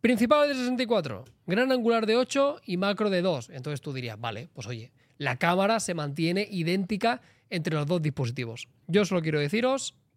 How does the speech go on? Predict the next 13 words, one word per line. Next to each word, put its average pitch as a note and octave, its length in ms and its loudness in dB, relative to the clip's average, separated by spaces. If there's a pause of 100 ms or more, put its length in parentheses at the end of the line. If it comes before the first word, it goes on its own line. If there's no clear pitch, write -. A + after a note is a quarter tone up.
que A#3 340 2 (300)
no. D#3+ 420 -2
Y F3 140 0
esto F3+ 140 -2
es F#3+ 40 -2
una F#3 80 0
demostración A3 680 -2
de D#3+ 100 -2
que C#3 80 -4
los C3+ 160 -2
números F3+ 320 2
son F3 140 2
números A3 420 0